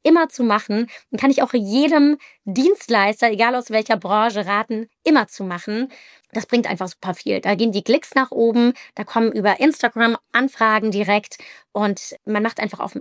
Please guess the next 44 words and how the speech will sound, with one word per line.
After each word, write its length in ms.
sich 260
aufmerksam 580
und 200
auf 120
sein 200
Business 380
aufmerksam. 640
Und 220
wenn's 240
nur 80
so 80
eine 120
kleine 300
Befindlichkeit 720
vor 180
der 140
Trauung 360
ist, 200
dass 120
man 120
über 120
den 140
Trauplatz 640
filmt 340
und 120
dass 160
man 220
kurz 220
erzählt, 600
wie 180
nervös 380
man 220
ist. 440
Ich 140
hab 120
jedes 240
Mal 180
Lampenfieber, 640
obwohl 200
ich 140
so 200
viel 240
spreche 500
einfach. 460